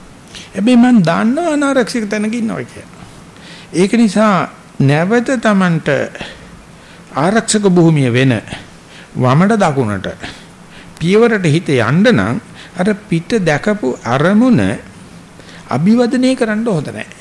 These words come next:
ඒ ගැන කතා කරන්න යන්න හොඳ නැහැ. ඒක අභිනන්දනය කරන්න හොඳ නැහැ. ඒක ගැන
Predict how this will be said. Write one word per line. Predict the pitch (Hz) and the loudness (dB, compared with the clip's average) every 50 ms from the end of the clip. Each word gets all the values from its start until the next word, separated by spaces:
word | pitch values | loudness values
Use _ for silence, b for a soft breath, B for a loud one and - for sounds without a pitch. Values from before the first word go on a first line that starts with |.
| - - - | -20 -18 -14
ඒ | - - 151 | -10 -6 -4
ගැන | 147 185 196 | -2 -2 0
කතා | 185 175 175 202 185 180 | 0 -2 -2 -2 -2 0
කරන්න | 185 180 180 165 156 | 0 0 -2 -2 -2
යන්න | 143 151 175 190 | -4 -4 -2 -2
හොඳ | 165 139 113 | -2 -2 -2
නැහැ. | 107 104 104 - - - - - - - - - - - - - - B B B B B B B B B B - | -4 -6 -10 -14 -16 -20 -20 -20 -20 -20 -20 -20 -20 -20 -20 -20 -20 B B B B B B B B B B -8
ඒක | - 190 208 226 220 - - 247 233 220 - - - - - | -6 -4 -4 -4 -6 -6 -4 -4 -2 -2 -4 -6 -10 -12 -6
අභිනන්දනය | - 143 170 226 247 269 247 233 214 214 190 190 175 | -4 -2 0 0 0 0 0 0 0 0 0 0 0
කරන්න | 170 165 160 160 175 180 | -2 -4 -6 -4 -4 -2
හොඳ | 165 151 147 147 | -2 -2 -2 -4
නැහැ. | 135 127 113 113 | -4 -4 -6 -4
ඒක | 127 147 147 - | -6 -6 -8 -6
ගැන | 165 160 170 175 185 165 135 | -6 -4 -2 -2 -2 -4 -6